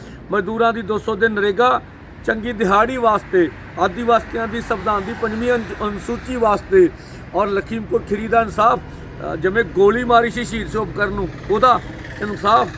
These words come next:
ਔਰ ਹੋਰ ਮੰਗਾਂ ਮਨਾਉਣ ਵਾਸਤੇ ਜਿਹੜਾ ਅੰਦੋਲਨ ਅਸੀਂ ਲੜ ਰਹੇ, ਉਹਨੂੰ ਸਮਰਪਿਤ ਹੋ ਕੇ ਜਿਹੜਾ ਅਸੀਂ ਬੰਦ ਕਰ ਰਹੇ ਹਾਂ। ਇਕੱਲਾ ਸਾਡਾ ਸਵਾਲ ਨਹੀਂ, ਆਨਲਾਈਨ ਜਿਹੜਾ ਪਰਚੂਨ ਖੇਤਰ ਵਿੱਚ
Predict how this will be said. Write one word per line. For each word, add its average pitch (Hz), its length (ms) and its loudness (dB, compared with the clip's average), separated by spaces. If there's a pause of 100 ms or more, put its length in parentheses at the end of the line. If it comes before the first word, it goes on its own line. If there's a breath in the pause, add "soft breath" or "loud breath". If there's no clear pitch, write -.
(500)
ਔਰ 254 100 4
ਹੋਰ 247 280 6
ਮੰਗਾਂ 240 380 2
ਮਨਾਉਣ 214 340 -2
ਵਾਸਤੇ 220 300 0
ਜਿਹੜਾ 214 240 2
ਅੰਦੋਲਨ 202 520 2 (380)
ਅਸੀਂ 240 180 -2
ਲੜ 196 220 2
ਰਹੇ, 214 160 2
ਉਹਨੂੰ 240 320 0
ਸਮਰਪਿਤ 220 560 -2
ਹੋ 262 120 2
ਕੇ 226 140 -2
ਜਿਹੜਾ 208 260 4
ਅਸੀਂ 202 120 -4
ਬੰਦ 180 260 -2
ਕਰ 185 160 -2
ਰਹੇ 175 260 4
ਹਾਂ। 143 60 -2
ਇਕੱਲਾ - 540 0
ਸਾਡਾ 208 340 2
ਸਵਾਲ 220 360 0
ਨਹੀਂ, 240 160 -2 (400 loud breath)
ਆਨਲਾਈਨ 247 680 6 (640)
ਜਿਹੜਾ 185 420 2
ਪਰਚੂਨ 220 680 -4
ਖੇਤਰ 226 360 0
ਵਿੱਚ 220 180 -4